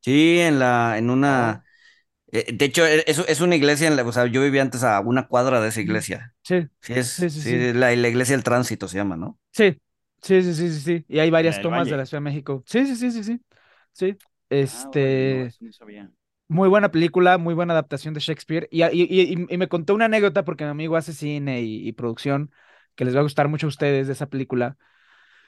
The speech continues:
Speaker 2: El duelo entre Mercutio, el duelo de Mercutio, que es una parte muy famosa de Shakespeare, tiene lugar en una playa, eh, que también es en México. Ahorita no, no, no me supo decir cuál es, y la verdad me dio flojera investigar ya que llegué a la casa.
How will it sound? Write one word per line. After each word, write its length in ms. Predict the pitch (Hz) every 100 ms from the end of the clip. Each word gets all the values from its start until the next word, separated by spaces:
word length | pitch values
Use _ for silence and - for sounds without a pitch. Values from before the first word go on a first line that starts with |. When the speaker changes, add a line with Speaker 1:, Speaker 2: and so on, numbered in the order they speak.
| _ _ _ _
Speaker 2:
El 180 | 165 175
duelo 260 | 170 196 214
entre 440 | 196 196 190 185
Mercutio, 760 | 175 170 165 180 202 - 190 180
el 120 | 170
duelo 160 | 180 214
de 80 | 208
Mercutio, 520 | 180 156 185 185 165
que 80 | 170
es 100 | 170
una 180 | 175
parte 220 | 156 165 165
muy 140 | 170
famosa 380 | 175 160 156 170
de 40 |
Shakespeare, 380 | 151 160 - 156
tiene 200 | 147 165
lugar 240 | 156 147 147
en 80 |
una 200 | 143 147
playa, 420 | 147 156 147 131 120 _ _ _ _ _ _ -
eh, 540 | 139 127 123 120 120 -
que 80 |
también 320 | 127 123 131 135
es 120 | 139
en 80 | 135
México. 280 | 135 131
Ahorita 200 | 127 -
no, 200 | 135 131
no, 140 | 127 135
no 100 | 160
me 60 | 165
supo 220 | 151 165
decir 200 | 143 147
cuál 200 | 156 151
es, 260 | 170 175 -
y 100 | 127
la 80 | 123
verdad 140 | 127
me 80 | 135
dio 100 | 131
flojera 420 | 139 135 131 131
investigar 440 | 123 117 123 123
ya 120 | 123 127
que 100 | 131
llegué 160 | 123
a 40 | 127
la 80 | 123
casa. 340 | 131 139 160